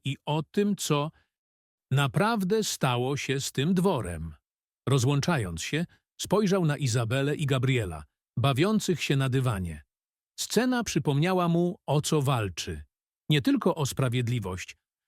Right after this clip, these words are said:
ale o szansę dania tym dzieciom przyszłości, na jaką zasługują. „Znajdziemy twoją mamę”, mruknął do siebie,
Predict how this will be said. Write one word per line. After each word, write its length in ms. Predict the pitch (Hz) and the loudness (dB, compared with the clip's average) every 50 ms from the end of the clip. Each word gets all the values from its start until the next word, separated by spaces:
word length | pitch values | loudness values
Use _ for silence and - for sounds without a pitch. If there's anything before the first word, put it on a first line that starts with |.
| _ - | _ 0
ale 160 | 127 131 139 131 | 0 2 2 2
o 100 | 135 123 | 0 -2
szansę 500 | - - 180 180 185 175 - - 170 156 | 2 2 2 4 2 2 2 2 0 2
dania 400 | 135 143 143 143 143 147 151 139 | 2 2 2 2 2 0 0 0
tym 260 | - 147 139 135 123 | 0 0 0 2 2
dzieciom 340 | 135 139 - - 147 143 139 | 0 0 0 0 -2 -2 -2
przyszłości, 760 | - - 165 - - 190 180 - - - - - 95 101 - _ _ _ _ - | -2 -2 -2 2 2 2 2 0 -4 -6 -8 -6 -6 -6 -8 _ _ _ _ -4
na 100 | 131 127 | -2 0
jaką 280 | 123 120 - 143 139 127 | 0 0 0 0 0 0
zasługują. 760 | 135 135 - - 147 147 139 143 127 104 87 80 78 76 73 _ _ _ _ _ _ _ _ _ _ - 101 | 0 0 0 0 0 2 2 0 0 -2 -4 -6 -10 -12 -14 _ _ _ _ _ _ _ _ _ _ -4 -2
„Znajdziemy 680 | 101 110 131 135 131 131 120 101 147 175 196 196 190 | 0 2 2 2 2 2 2 2 2 2 2 2 0
twoją 360 | - - - 175 170 175 175 | -2 -2 -2 0 0 2 2
mamę”, 480 | 175 170 170 120 92 85 80 76 78 73 - _ _ _ _ _ _ _ - | 2 0 0 0 -2 -4 -6 -8 -10 -14 -18 _ _ _ _ _ _ _ 0
mruknął 380 | 123 123 117 - - 123 110 107 | 0 0 0 0 0 -2 0 0
do 120 | 110 104 | -2 -4
siebie, 440 | - - 110 92 82 80 80 80 | -4 -4 -4 -4 -6 -6 -10 -10